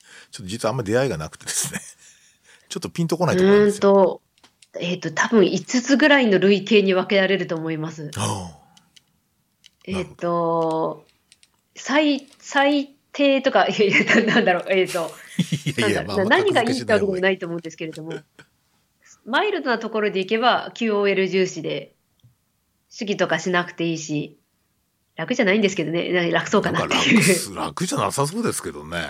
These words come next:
Speaker 2: 楽ではないですよ。
Speaker 1: <laughs> 全然。そうか。
Speaker 2: まあでも、あの、回避的なタイプの人
Speaker 1: あー。
Speaker 2: と、あとは、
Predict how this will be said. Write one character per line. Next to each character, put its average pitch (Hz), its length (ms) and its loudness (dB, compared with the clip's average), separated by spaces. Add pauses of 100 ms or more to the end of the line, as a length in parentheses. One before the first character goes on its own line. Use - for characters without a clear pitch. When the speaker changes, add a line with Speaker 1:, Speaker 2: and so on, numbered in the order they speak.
Speaker 2:
楽 226 140 -6 (240)
で 370 80 4
は - 100 4
な 226 120 6
い 240 60 2
で 185 100 0
す 160 100 -10
よ。 170 80 -10 (100)
Speaker 1:
<laughs> - 20 -12 (160)
全 120 140 -4
然。 101 460 -4 (1080)
そ - 260 -18
う - 60 -18 (140)
か。 - 120 -20
Speaker 2:
ま 214 60 -6
あ 208 40 -8
で 220 100 -4
も、 147 300 -10
あ 185 120 -8
の、 - 380 -16
回 226 220 -4
避 - 180 -16
的 226 240 -4
な 208 160 0
タ 208 160 2
イ 185 80 0
プ 151 140 -12
の 143 120 -8
人 139 500 -14
Speaker 1:
あ 87 600 -10 (1300)
ー。 - 40 -20
Speaker 2:
と、 247 420 -4
あ 226 100 -4
と 233 180 -4
は、 254 400 2